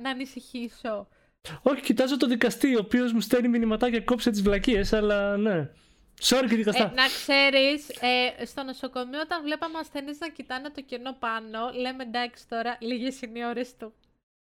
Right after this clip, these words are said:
Speaker 1: Έτσι όπως κοιτούσες κι εσύ, είσαι σε φάση, «Ε, τι γίνεται», ναι, οκ. Ε, ναι, είναι πολύ κλισέ αυτό. Εγώ γι' αυτό το λόγο κιόλας δεν προτιμώ να παίρνω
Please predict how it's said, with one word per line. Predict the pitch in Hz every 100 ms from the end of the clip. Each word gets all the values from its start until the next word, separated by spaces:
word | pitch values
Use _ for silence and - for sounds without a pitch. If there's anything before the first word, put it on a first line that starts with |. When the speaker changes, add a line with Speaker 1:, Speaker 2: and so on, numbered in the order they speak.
| 285 254 _ _
Speaker 1:
Έτσι | 254 294 330
όπως | 269 294
κοιτούσες | - 247 285 285 302
κι | -
εσύ, | 262 277
είσαι | 294 -
σε | 302
φάση, | 277 294 311 - 339 330 320 311 _ _ _ _ - _ _ _ _ _ _ _ _
«Ε, | 320 311
τι | 320
γίνεται», | 294 302 262 214 214 233
ναι, | 220 -
οκ. | 339 - 220 - - - - - - - -
Ε, | 254 262 262 262 254 277
ναι, | 359 370
είναι | 403
πολύ | 403 349
κλισέ | - 339 -
αυτό. | 254 - 247 -
Εγώ | 254 254
γι' | 339 403
αυτό | 403 415
το | 415 339
λόγο | 320 359 349
κιόλας | 294 269 240 233 254 262 -
δεν | 220 294 359 392
προτιμώ | - 339 330 277 247 233 226 240 -
να | 254 254
παίρνω | 247 262 262 254